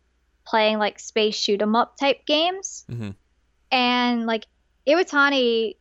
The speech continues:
Speaker 1: created Pac-Man in the same kind of mindset that he was tired of space shoot 'em up games, so he made Pac-Man. But, like, they went
Speaker 2: <laughs>
Speaker 1: two very different routes in, like, what they created. Um, but I think that's fascinating that, like, both of these people are like, "Yeah,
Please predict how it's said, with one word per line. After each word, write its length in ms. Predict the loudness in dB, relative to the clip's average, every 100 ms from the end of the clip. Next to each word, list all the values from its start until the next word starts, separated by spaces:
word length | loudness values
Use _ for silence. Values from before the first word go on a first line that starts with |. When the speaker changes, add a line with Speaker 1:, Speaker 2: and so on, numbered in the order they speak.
| _
Speaker 1:
created 420 | -6 0 2 0 -2
Pac-Man 460 | -6 -4 -6 -6
in 80 | -6
the 80 | -6
same 300 | -2 -2 -2
kind 160 | -2
of 80 | -2
mindset 680 | -2 -4 -4 -6 -6 -6 -6
that 380 | -2 2 2 0
he 260 | -8 -2 2
was 180 | 2 0
tired 380 | 0 2 2 2
of 160 | -2
space 320 | -4 -2 -2
shoot 180 | -2 -2
'em 140 | 0 0
up 160 | -4
games, 300 | -10 -6 -4
so 100 | -2
he 60 | 0
made 240 | 0 0
Pac-Man. 500 | -4 -4 -6 -8 -6
But, 180 | 0 2
like, 180 | 2 -2
they 260 | 0 2 2
went 220 | 0 -2
Speaker 2:
<laughs> 240 | -8 -8
Speaker 1:
two 300 | 2 2 2
very 560 | 2 4 6 6 4 2
different 400 | -2 -2 -4 -8
routes 580 | -6 -4 -4 -6 -10 -16
in, 180 | -10 -8
like, 200 | -8 -10
what 280 | -6 -6 -4
they 160 | -6 -6
created. 720 | -6 -8 -6 -6 -6 -6 -8 _ -14 -14 _ _ _ _ _ 0
Um, 260 | 2 2
but 120 | 2 0
I 100 | 0
think 160 | 0
that's 220 | 0 -2
fascinating 520 | 0 0 0 -6 -6 -4
that, 80 | -4
like, 180 | -2
both 240 | 2 0 0
of 80 | -8
these 160 | -6
people 240 | -4 -2 2
are 80 |
like, 220 | 2 0 0
"Yeah, 420 | 2 4 2